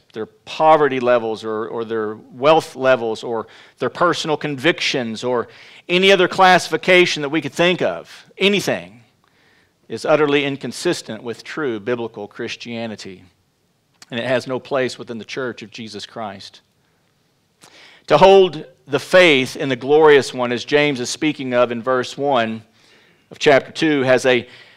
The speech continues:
direct application on how we both see and receive other people into our lives and thus into our church.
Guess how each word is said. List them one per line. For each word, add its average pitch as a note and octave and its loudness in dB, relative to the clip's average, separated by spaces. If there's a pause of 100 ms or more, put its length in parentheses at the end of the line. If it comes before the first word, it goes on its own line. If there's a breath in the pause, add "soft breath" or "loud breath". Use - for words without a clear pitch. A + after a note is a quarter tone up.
(160 soft breath)
direct E3 4
application F3 2
on B2+ -2
how C#3 2
we C3+ -2
both B2+ -2
see F3 0
and C#3 -2
receive C#3 -2
other C3+ 0
people A#2+ -4
into D3 -6
our C3 -2 (140)
lives A2+ -4 (300)
and B2+ -8
thus C3 4
into B2+ -6
our A2 -2
church. - -4